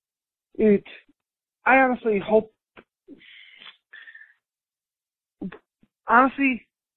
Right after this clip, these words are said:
I don't want anything to do with Manziel. I just picture him as another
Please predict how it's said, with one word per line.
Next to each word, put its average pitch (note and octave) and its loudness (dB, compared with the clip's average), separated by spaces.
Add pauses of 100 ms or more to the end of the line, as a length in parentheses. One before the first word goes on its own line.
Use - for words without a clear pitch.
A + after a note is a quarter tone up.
(120)
I B3 6
don't A3 4
want F3+ 2 (220)
anything G#3+ -4
to E3+ -6
do F#3 -4
with F3 0
Manziel. D#3+ -2 (500)
I G3+ 4
just B3 -6 (360)
picture B3 -4
him A3+ 0
as F3+ -2 (1800)
another G#3 2